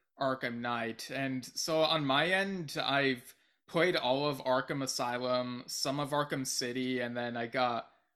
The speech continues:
really busy with other things, and it wasn't, like, as, um,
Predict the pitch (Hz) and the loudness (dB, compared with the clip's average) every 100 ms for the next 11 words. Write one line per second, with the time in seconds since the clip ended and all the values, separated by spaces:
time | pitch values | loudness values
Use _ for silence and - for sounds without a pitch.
0 | _ 135 135 131 135 117 127 120 - 123 | _ -2 0 2 0 -2 -2 -4 -4 -4
1 | 127 127 135 127 123 123 139 123 123 127 | -4 -4 -4 -4 -6 -6 -4 -2 -2 -2
2 | 123 - 123 123 127 123 120 113 - - | -4 -2 -2 -2 0 0 -2 -4 -8 -10
3 | _ _ _ _ - 127 123 113 113 110 | _ _ _ _ -2 0 0 -2 -8 -10